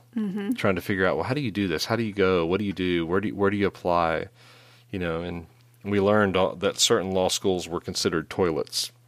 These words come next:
Speaker 2: And then some were toilets flushing themselves. And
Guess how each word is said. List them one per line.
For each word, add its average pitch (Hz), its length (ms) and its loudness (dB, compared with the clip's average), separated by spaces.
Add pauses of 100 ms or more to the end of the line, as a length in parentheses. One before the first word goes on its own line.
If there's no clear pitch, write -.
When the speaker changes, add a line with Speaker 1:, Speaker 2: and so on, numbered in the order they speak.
(1160)
Speaker 2:
And 92 180 -8
then 87 140 -2
some 95 260 2
were 85 120 0
toilets 92 480 2
flushing 90 420 0
themselves. 78 560 -2
And 78 140 -10